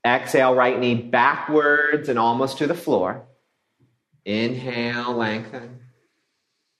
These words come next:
Find the hardness of it. Left knee, or the back knee goes down. Straighten. A few more. Exhale and bend.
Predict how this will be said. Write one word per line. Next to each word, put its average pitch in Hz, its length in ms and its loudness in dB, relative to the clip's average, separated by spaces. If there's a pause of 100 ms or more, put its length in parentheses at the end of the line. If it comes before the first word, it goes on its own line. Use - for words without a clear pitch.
(320)
Find 123 560 0
the 156 60 0
hardness 156 500 0
of 73 160 -6
it. - 200 -10
Left 107 380 -2
knee, 123 540 -2
or 113 140 4
the 104 100 2
back 117 440 -2
knee 120 140 0
goes 127 200 2
down. 117 480 -2 (1700)
Straighten. 120 960 -2 (1160)
A - 40 -20
few 127 260 0
more. 87 420 -2 (680)
Exhale 107 600 -2
and 110 180 -6
bend. 120 680 -6